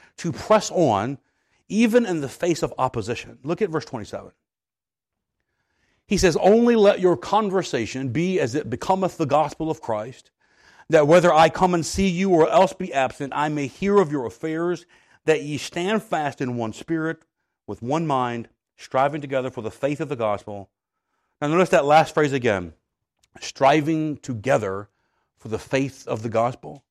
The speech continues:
You know, it's directly translated. It means to strive or to wrestle. Excuse me, it means to labor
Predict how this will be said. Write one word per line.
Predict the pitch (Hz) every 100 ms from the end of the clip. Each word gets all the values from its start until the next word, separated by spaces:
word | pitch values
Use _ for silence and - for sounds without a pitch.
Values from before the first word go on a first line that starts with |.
| _ _ _ _ _ -
You |
know, | 156
it's |
directly | - 160 131 175 - 156
translated. | - 175 156 131 123
It |
means | 135 147 -
to | 131
strive | - - 127 147 143 156 190
or | 151 127
to | 135 127 110 _ _ _
wrestle. | 131 131 - 165 196 196 _ _ _ _ _ _ _
Excuse | - 165 147
me, | 160
it |
means | 139 165 147
to | - 143 - _ _ -
labor | 117 123 139 196 139 110 139